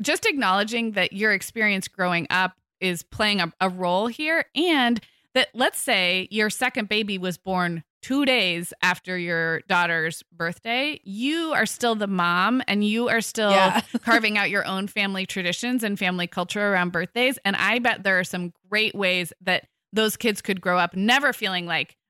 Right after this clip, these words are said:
Speaker 1: they had to share a birthday. Do you know what I mean? So there's,
Speaker 2: Right. Yeah.
Speaker 1: regardless of when the birthdays fall, I think you will be able to,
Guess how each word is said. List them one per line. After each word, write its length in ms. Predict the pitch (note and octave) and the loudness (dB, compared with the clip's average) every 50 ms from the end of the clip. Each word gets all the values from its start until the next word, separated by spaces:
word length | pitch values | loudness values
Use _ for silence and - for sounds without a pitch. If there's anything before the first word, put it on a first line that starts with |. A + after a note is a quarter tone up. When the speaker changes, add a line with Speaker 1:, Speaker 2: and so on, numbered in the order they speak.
| _ - | _ -2
Speaker 1:
they 80 | F#3+ F#3 | -2 -2
had 340 | E3 - - G#3+ G3 F#3 D#3+ | -2 0 2 2 2 2 0
to 60 | E3 | -4
share 260 | F3 - - E3 A#2 C3 | -4 -2 -2 -2 -2 -2
a 20 | |
birthday. 460 | - - C3+ E3+ - - - - - - | -4 -6 -10 -10 -8 -8 -8 -8 -8 -6
Do 80 | - C4 | -4 0
you 60 | C#4 | 2
know 60 | C#4 | 2
what 80 | C4+ C4 | 2 2
I 40 | |
mean? 160 | B3+ C4 C4+ C4 | 2 2 0 0
So 120 | C#4+ C#4+ | 0 0
there's, 240 | B3 C4+ C4+ - B3+ | 2 2 2 0 -2
Speaker 2:
Right. 280 | - - A3+ A3 A3 - - | -6 -8 -10 -10 -10 -4 2
Yeah. 220 | G3 A3+ B3 G#3+ | 4 6 6 6
Speaker 1:
regardless 400 | D#3 F3 C#4 D4 F4+ G4+ F#4+ - | 6 4 4 2 2 0 -2 -6
of 60 | C#4 C4+ | -6 -6
when 120 | B3+ A#3 | -4 -4
the 80 | G#3 G3 | -4 -4
birthdays 400 | G#3 G#3+ G#3+ - G3+ G3 - - | -4 -6 -4 -4 -4 -6 -2 0
fall, 160 | G3 F3+ F3 | 0 2 2
I 100 | E3+ G3 | 2 0
think 220 | - A3+ G#3+ F#3 - _ _ _ _ _ _ _ _ _ _ _ _ - | 0 -2 -4 -4 -8 _ _ _ _ _ _ _ _ _ _ _ _ -8
you 220 | F#3 G#3 B3 A#3+ | -4 -2 -2 0
will 220 | A#3 A3 G#3+ G#3+ F#3+ | 0 0 0 0 0
be 200 | F3+ G#3+ - - | -2 -2 0 0
able 260 | G#3 G3+ G3 G3+ F#3+ | 0 0 0 -2 -4
to, 440 | - - - G3 F#3+ F#3 F3+ F3+ | -4 -2 -2 0 0 0 0 -4